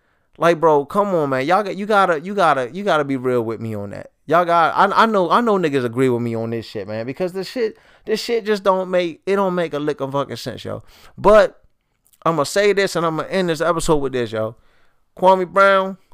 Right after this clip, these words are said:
I fuck with you, my nigga. And I hope you go ahead and create a YouTube channel, bro. Because I'm telling you, while you hot right now, you can monetize on all of this shit. And I think that you should. And to all them niggas and all the haters out here in the world,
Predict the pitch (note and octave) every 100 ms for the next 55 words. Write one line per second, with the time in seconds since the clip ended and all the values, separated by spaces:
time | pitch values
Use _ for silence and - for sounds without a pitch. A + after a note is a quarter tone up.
0 | - - - - - F3+ E3+ D#3+ D3 D3
1 | D3+ D#3 D3+ E3 _ _ _ D#3 C3+ G#2+
2 | G#3+ G3 F#3 F3 F3+ F#3 E3 D3 D#3+ D#3+
3 | C#3+ D3+ D3+ C#3 B2 C3+ A#2+ G#2+ A2+ A#2
4 | A2+ _ C#3+ C#3+ D3 D3 G3 D#3+ A#2+ C#3
5 | D3 D3 G#3+ A3 G3 G#3 G#3 G#3+ G3+ G3
6 | D#3+ D#3+ F3 E3+ F3 D#3+ D3+ C3 G2 -
7 | C3+ D#3 D#3 B2+ C3+ C#3 C3+ - B2+ A2
8 | - - _ - C#3+ B2 G2+ D#3 D#3 C3
9 | - B2 - C3+ C3 A2 - _ _ _
10 | _ _ - D#3 D3 C#3+ C3+ C3 B2 -
11 | _ - D3+ G3 A#3+ A3+ G#3+ G#3 G3+ G3
12 | E3+ - E3+ F3+ D#3+ E3+ F3 E3 D#3 D#3+
13 | D#3+ D#3+ D#3 C#3 C#3+ C3+ C#3 C#3 C3+